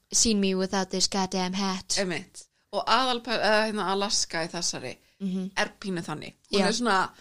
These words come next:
Speaker 1: En það eru bara ógeðslega margir unglingar þannig, eða, þú veist, ég
Speaker 2: Já.
Speaker 1: var þannig unglingur.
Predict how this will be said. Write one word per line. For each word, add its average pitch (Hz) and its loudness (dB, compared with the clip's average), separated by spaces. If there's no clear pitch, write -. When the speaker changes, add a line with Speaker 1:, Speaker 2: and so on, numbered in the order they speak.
Speaker 1:
En 240 4
það - 4
eru 320 10
bara 262 4
ógeðslega 254 0
margir 269 2
unglingar 214 0
þannig, 190 2
eða, - 6
þú 202 2
veist, 190 0
ég 226 10
Speaker 2:
Já. 190 6
Speaker 1:
var 202 8
þannig 190 0
unglingur. 175 -2